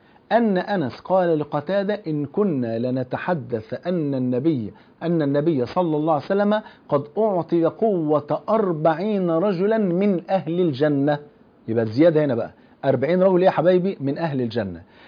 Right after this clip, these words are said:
يبقى عندنا كده إن قوة النبي صلى الله عليه وسلم بأربعين رجل، بس مش من أهل الدنيا، وإنما من أهل الجنة. وركزوا معايا في البحث ده كويس قوي. طب الرجل من أهل الجنة قوته قد إيه؟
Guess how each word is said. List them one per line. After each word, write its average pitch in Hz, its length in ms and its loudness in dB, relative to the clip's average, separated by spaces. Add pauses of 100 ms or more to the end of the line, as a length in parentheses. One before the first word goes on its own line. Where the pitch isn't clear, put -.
يبقى 165 200 4
عندنا 202 280 4
كده 208 280 0
إن 165 180 0
قوة 214 400 2
النبي 196 480 2
صلى - 200 -4
الله 151 200 0
عليه 147 100 -2
وسلم 202 340 0
بأربعين 151 720 0
رجل، 190 340 4
بس 131 240 -6
مش 135 180 -6
من 135 80 -4
أهل 151 200 -4
الدنيا، 131 420 2 (420)
وإنما 160 640 0
من 135 280 -4
أهل 156 220 -4
الجنة. 147 380 0
وركزوا 147 440 -2
معايا 160 220 -2
في - 80 -10
البحث 135 340 -2
ده 135 100 -6
كويس 131 360 -2
قوي. 95 160 -12 (460)
طب 156 140 2 (100)
الرجل 202 440 2
من 180 180 0
أهل 160 320 -2
الجنة 120 520 -2
قوته 202 600 2
قد 143 260 -2
إيه؟ 135 380 2